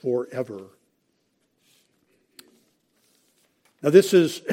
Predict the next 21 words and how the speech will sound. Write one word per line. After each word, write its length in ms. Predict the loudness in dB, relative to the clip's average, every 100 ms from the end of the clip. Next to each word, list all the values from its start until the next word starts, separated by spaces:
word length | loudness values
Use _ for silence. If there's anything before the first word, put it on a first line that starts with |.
| -2
<clears throat> 200 | -4 -4
I 100 | -2
think, 240 | -2 -4
particularly 600 | -4 -2 2 2 2 0
fascinating 760 | 0 2 2 2 -2 2 2 2
in 100 | 0
light 180 | 2 2
of 80 | -2
the 60 |
fact 280 | -4 -2 -2
that 120 | -4
David 300 | -2 -2 -2
really 220 | 0 0 0
didn't 260 | -4 -6
know 180 | -6 -4
a 40 |
lot 220 | -6 -6 -10
of 100 | -12
New 140 | -14
Testament 600 | -12 -16 -16 -20 -20 -20
theology. 680 | -20 -18 -18 -20 -20 -20